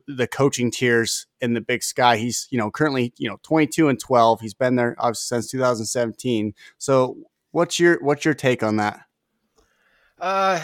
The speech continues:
Speaker 2: that's tough, um, to kinda, you know, figure out what tier he's in. Um, I mean, obviously a, a, a fantastic coach. You know, he had a,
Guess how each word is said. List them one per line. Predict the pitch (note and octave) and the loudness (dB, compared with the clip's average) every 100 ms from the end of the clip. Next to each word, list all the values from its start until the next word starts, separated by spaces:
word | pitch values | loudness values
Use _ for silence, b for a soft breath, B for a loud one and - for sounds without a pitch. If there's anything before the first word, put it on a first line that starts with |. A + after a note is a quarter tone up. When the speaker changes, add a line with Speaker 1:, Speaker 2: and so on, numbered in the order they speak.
| - D#3 | -8 -6
Speaker 2:
that's | E3+ G#3+ G3+ - | 2 2 2 -6
tough, | - E3 D#3 - - - | 0 2 2 -2 -14 -4
um, | D3 C#3+ C3+ C3 | -2 0 -2 -6
to | C#3+ | -6
kinda, | D#3 D3+ C3+ B2+ | -4 -4 -6 -8
you | |
know, | C3+ B2+ | -10 -6
figure | C#3+ C#3+ | -2 -2
out | C3 | -2
what | C3 - | -4 -8
tier | - D3 C#3 | -8 -4 -4
he's | C3 C#3 B2+ C3 | -2 -4 -4 -6
in. | C3 C3 C3 B2+ | -6 -6 -8 -10
Um, | A#2+ A#2+ A#2 A#2 | -6 -4 -6 -8
I | C3 | -6
mean, | D3 | 2
obviously | D3+ E3 - C#3+ | 4 4 -2 -2
a, | B2 A#2 | -4 -8
a, | - A#2+ G#2+ | -10 -10 -12
a | |
fantastic | - C#3 B2+ C#3 C3 - A#2 | -8 -8 -6 -4 -4 -6 -12
coach. | - B2+ B2+ C#3 | -8 -6 -6 -8
You | |
know, | B2+ | -10
he | B2+ B2+ B2+ | -8 -6 -4
had | C#3 B2+ | -2 -2
a, | A#2+ A#2 | -4 -10